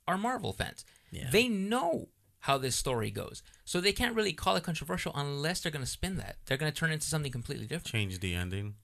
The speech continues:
Speaker 1: Yeah.
Speaker 2: Yeah, they'd have to
Speaker 3: Mm.
Speaker 2: completely change the ending. Or there's been a lot of talk, and, uh, some people call it, call it controversy, as to the direction that some of the newer versions of the comics have been taking.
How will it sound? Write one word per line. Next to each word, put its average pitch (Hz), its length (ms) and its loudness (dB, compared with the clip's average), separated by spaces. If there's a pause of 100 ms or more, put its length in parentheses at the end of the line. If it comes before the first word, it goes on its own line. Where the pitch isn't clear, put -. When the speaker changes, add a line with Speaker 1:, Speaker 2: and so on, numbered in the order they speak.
Speaker 1:
Yeah. 202 360 4
Speaker 2:
Yeah, 107 260 6 (120)
they'd 123 140 6
have 139 200 6
to 127 100 4
Speaker 3:
Mm. - 60 -4
Speaker 2:
completely 110 500 0
change 98 240 -2
the 98 80 -2
ending. 80 160 -2 (320)
Or 156 500 6 (1120)
there's 151 480 6
been 127 560 2
a 123 80 0
lot 123 300 4
of 120 120 0
talk, 120 500 2
and, 113 400 -4
uh, 175 240 -2
some 190 220 0
people 143 260 0
call 120 200 4
it, 117 120 0 (280)
call 123 200 6
it 110 80 0
controversy, 110 800 0 (420)
as 120 260 4
to 117 500 4 (340)
the 127 160 8
direction 127 540 8
that 117 220 4
some 120 440 6
of 110 220 2
the 110 80 0
newer 117 480 6
versions 107 580 -2
of 107 120 -4
the 107 80 -4
comics 107 480 -2
have 101 160 -2
been 98 180 -6
taking. - 640 -6